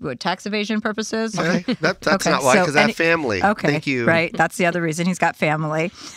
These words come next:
Speaker 1: And we, <laughs> and you walked in, and I just remember seeing him and being like, "Oh, oh, okay, wait a second. Something's happening here."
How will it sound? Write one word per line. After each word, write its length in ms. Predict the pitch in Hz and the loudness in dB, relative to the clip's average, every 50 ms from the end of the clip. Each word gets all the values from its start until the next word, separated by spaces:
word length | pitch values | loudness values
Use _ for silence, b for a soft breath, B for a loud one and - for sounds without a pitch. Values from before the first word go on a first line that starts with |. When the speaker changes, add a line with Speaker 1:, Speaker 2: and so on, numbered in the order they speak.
| B B B _ | B B B _
Speaker 1:
And 480 | 233 233 220 214 208 202 202 196 190 196 - | -2 0 0 0 -2 -4 -6 -8 -10 -10 -12
we, 560 | 208 202 220 233 226 226 233 220 220 220 - - - | -10 -8 -8 -6 -6 -6 -6 -6 -6 -8 -8 -8 -10
<laughs> 1700 | - - - - - - - - _ - - - - 508 - _ - - _ - - - _ - - - _ - - - - - - - _ | -12 -10 -8 -8 -10 -10 -12 -16 _ -12 -8 -4 -4 -4 -4 _ -12 -8 _ -4 -4 -2 _ -4 -4 -4 _ -18 -20 -20 -20 -20 -20 -8 _
and 320 | - 262 269 262 240 233 - _ _ _ | -2 -2 -2 -2 -6 -8 -10 _ _ _
you 140 | 220 233 208 | -4 0 2
walked 340 | 262 277 294 359 - - | 4 4 4 2 0 -2
in, 240 | - 262 254 254 240 | -2 0 0 0 0
and 160 | 220 - 220 | -2 0 0
I 80 | 214 214 | 0 0
just 240 | 208 233 233 - 262 | 0 -4 -6 -4 -2
remember 340 | 247 247 247 233 220 220 202 | 0 0 0 0 0 -2 -4
seeing 400 | - - - 254 240 233 226 220 | -4 -4 -2 0 0 0 0 -2
him 260 | 220 185 180 175 180 180 | -2 -2 -2 -2 -2 -2
and 100 | 180 180 | -2 -2
being 200 | 190 185 185 185 | -4 -4 -2 -2
like, 320 | 180 175 170 160 - - _ _ _ | -2 -2 -2 -4 -10 -16 _ _ _
"Oh, 400 | 208 196 190 175 160 156 - - - - _ _ | 2 2 2 2 0 -4 -8 -10 -16 -20 _ _
oh, 360 | 220 214 208 185 165 151 - - 196 | 0 2 2 2 0 -2 -2 -4 -4
okay, 420 | 196 - 190 156 143 135 135 170 - _ | -4 -2 -4 -4 -4 -6 -8 -12 -10 _
wait 180 | 208 202 185 156 | -4 -4 -4 -4
a 60 | 151 | -4
second. 400 | - 151 143 - 143 143 127 - _ _ _ _ _ _ _ _ _ _ - | -4 -6 -6 -4 -6 -8 -8 -10 _ _ _ _ _ _ _ _ _ _ -2
Something's 340 | 233 240 - 247 226 202 | -2 0 0 -2 -2 0
happening 380 | - 185 165 160 - 156 165 156 | 0 0 0 0 -4 -6 -8 -6
here." 320 | - 170 156 151 151 - | -4 -4 -4 -4 -6 -10